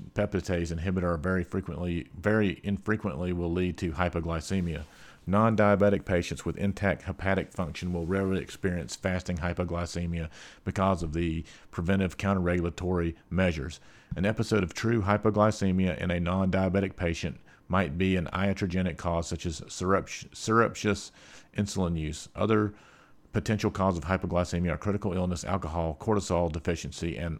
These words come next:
or malnourishment. Alcohol inhibits glucogenesis in the body but does not affect glycogenolysis. Thus, hypoglycemia occurs after several days of alcohol consumption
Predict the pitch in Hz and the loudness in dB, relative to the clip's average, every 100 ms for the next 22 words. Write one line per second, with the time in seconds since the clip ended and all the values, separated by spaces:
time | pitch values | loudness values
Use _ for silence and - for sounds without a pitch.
0 | - 87 87 85 87 85 87 80 - - | -6 -4 -2 0 -2 -2 -2 -2 -4 -8
1 | - - - - - 107 113 110 107 90 | -10 -20 -20 -18 -2 0 2 4 4 4
2 | 95 92 85 - - 98 98 95 87 90 | 2 2 -2 -8 -10 -4 0 2 2 0
3 | 87 82 - - 90 104 95 - 82 85 | 0 -4 -14 -12 0 2 2 -2 -4 -2
4 | 85 80 90 85 82 73 90 92 90 85 | -2 0 2 2 -2 -2 -4 -2 -2 -2
5 | - 80 76 82 90 92 87 82 87 87 | -2 -4 -2 -2 -2 0 -2 0 0 -2
6 | 78 65 80 - 87 98 92 - 107 104 | -2 -6 -8 -12 -2 0 0 0 0 0
7 | 95 95 - 104 92 80 95 90 87 - | 2 0 0 0 0 0 -2 0 0 -2
8 | 82 107 107 107 92 101 92 90 98 101 | -4 0 2 2 4 2 2 0 0 0
9 | 85 85 87 85 95 90 - 87 | 0 -2 -2 -4 -2 -4 -2 -6